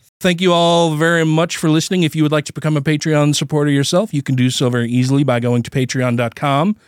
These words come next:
slash godless revolution, where you can contribute as little as one dollar per episode. And then you get all kinds of fun stuff. You get the episode before anybody else. You get extended episodes. You get bonus episodes every now and then. You get clips from the cutting room floor, extended outtakes,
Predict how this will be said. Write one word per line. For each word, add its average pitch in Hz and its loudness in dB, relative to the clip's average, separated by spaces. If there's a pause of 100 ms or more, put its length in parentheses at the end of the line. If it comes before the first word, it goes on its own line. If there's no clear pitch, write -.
(300)
slash 117 -2
godless 120 -2
revolution, 120 0
where 135 2
you 123 2
can 123 0
contribute 131 -2
as 123 -2
little 135 2
as 120 -2
one 135 0
dollar 147 0
per 165 -6
episode. 147 -4
And - -20
then 165 0
you 202 -2
get 214 2
all 208 2
kinds 233 0
of 175 -6
fun 233 2
stuff. - -4 (440)
You 135 -8
get 123 -2
the 135 -2
episode 143 0
before 151 0
anybody 156 2
else. 185 -2
You 131 -2
get 127 -4
extended 139 -2
episodes. 156 -2
You 123 -4
get 120 -4
bonus 131 0
episodes 156 0
every 156 0
now 156 2
and 165 2
then. 180 2
You 170 2
get 127 -4
clips - -4
from 151 -2
the 143 0
cutting 147 0
room 127 0
floor, 185 0
extended 120 -6
outtakes, 190 -4